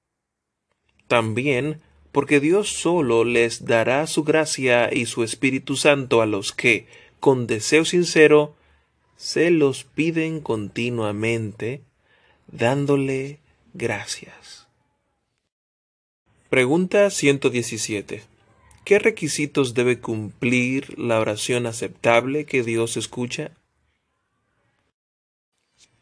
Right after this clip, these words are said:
En primer lugar, que oremos de corazón exclusivamente al único Dios verdadero, que se ha revelado a sí mismo en su palabra,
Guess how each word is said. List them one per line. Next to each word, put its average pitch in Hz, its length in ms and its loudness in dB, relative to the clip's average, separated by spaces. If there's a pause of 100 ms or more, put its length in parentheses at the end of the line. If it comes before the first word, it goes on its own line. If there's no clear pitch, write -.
(120)
En 131 220 -2
primer 127 400 2
lugar, 131 520 2 (1500)
que 135 140 2
oremos 131 440 4
de 156 100 0
corazón 127 680 0
exclusivamente 131 1040 0
al 104 160 0
único 156 420 0
Dios 110 380 -2
verdadero, 127 640 0 (760)
que 123 140 0
se 113 260 2
ha 123 80 6
revelado 127 580 4
a 117 60 2
sí 135 220 -2
mismo 123 440 -2
en 113 120 -4
su 185 300 0
palabra, 104 640 -4